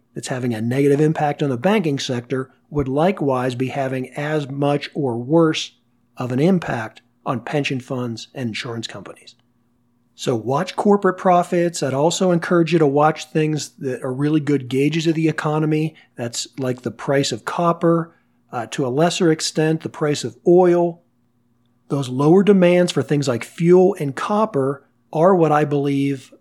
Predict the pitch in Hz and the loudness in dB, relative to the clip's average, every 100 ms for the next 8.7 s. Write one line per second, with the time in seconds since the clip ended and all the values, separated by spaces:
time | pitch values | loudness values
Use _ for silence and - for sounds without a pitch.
0 | - 135 143 123 151 208 190 156 156 - | -8 -4 -4 0 2 4 4 4 2 -2
1 | 143 139 131 120 - 170 165 151 - 202 | -4 -2 -2 -2 2 4 2 -2 0 2
2 | 226 - 151 139 - - - 135 139 135 | 2 2 0 -2 -8 -8 -4 -2 -2 -2
3 | - 151 143 139 131 - 233 - 165 139 | -2 -2 0 -2 -2 0 0 0 0 2
4 | 135 131 127 131 139 139 151 147 131 131 | 2 0 -2 -4 -4 -2 -2 -2 -2 2
5 | 233 208 160 - 156 156 151 139 123 131 | 4 4 0 -6 -4 -2 0 -2 -4 -8
6 | 127 151 202 208 170 - 151 139 135 139 | -6 2 2 4 2 2 0 0 2 0
7 | 139 - _ _ _ _ _ _ 131 127 | 0 -6 _ _ _ _ _ _ -8 -2
8 | 156 175 160 156 156 151 - | -2 0 0 0 0 -4 -8